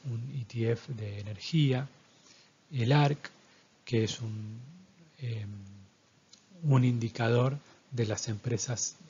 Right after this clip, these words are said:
innovadoras, el I W M, que replica la evolución de empresas pequeñas de los Estados Unidos,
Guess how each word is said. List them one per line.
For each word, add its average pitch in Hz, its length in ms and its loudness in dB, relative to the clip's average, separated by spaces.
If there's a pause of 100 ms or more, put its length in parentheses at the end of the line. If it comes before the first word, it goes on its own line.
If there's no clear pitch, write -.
(120)
innovadoras, 127 960 2 (920)
el 127 400 -2
I 135 160 6
W 117 460 2
M, 113 280 -2 (2250)
que 107 600 4 (280)
replica 117 640 0
la 113 100 0
evolución 107 600 0
de 113 400 -2
empresas 113 460 0
pequeñas 131 640 2
de 113 80 -4
los 107 160 -10
Estados 113 460 -8
Unidos, 135 540 -2